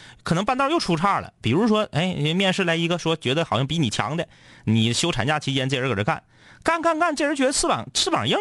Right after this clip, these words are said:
了。正好呢，你刚休完产假，或者说是你休完产假过了一阵子，还没找着工作的时候，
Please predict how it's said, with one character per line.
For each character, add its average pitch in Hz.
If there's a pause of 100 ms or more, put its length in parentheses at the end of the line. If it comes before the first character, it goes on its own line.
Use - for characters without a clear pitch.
了。 - (100)
正 233
好 185
呢， 143
你 123
刚 202
休 226
完 196
产 104
假， 135 (360)
或 214
者 117
说 151
是 165
你 104
休 175
完 185
产 127
假 120
过 294
了 139
一 98
阵 120
子， 87
还 117
没 165
找 101
着 120
工 156
作 196
的 127
时 117
候， 117